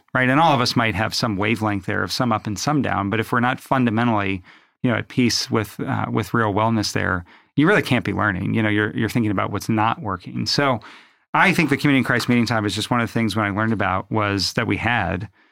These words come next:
I, I remember thinking, like, what a tremendous grace this is that our school has this. So let's just recap for a moment, right? If we think about the title, Planning for Wellness,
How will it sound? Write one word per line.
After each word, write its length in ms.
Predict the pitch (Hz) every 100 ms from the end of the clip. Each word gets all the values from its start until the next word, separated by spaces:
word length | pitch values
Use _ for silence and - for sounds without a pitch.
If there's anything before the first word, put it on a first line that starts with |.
| _ _ _ _ _ _ -
I, 160 | 135 -
I 80 |
remember 360 | 120 120 127 123
thinking, 320 | 139 117 110
like, 180 | 101 -
what 440 | 131 104 131 151 - -
a 100 | 113
tremendous 1080 | - 110 101 101 123 131 120 101 92 - -
grace 460 | 101 110 117 -
this 240 | 110 92 -
is 420 | 120 107 92 -
that 140 | 113
our 120 | 104
school 400 | 90 - 127 123
has 380 | 95 107 107 139
this. 420 | - - - - - - - _ -
So 320 | - 143 135 120 _ _ _ - _
let's 200 | 165 233
just 220 | - 233 -
recap 500 | 156 147 147 127 -
for 180 | 123
a 60 | 113
moment, 440 | 104 95 95 - - -
right? 180 | 120 123
If 100 | 123
we 80 | 135
think 100 | 175
about 140 | 156
the 60 | 131
title, 280 | 127 104 104
Planning 400 | - 127 127 120
for 140 | 113
Wellness, 500 | 101 101 - -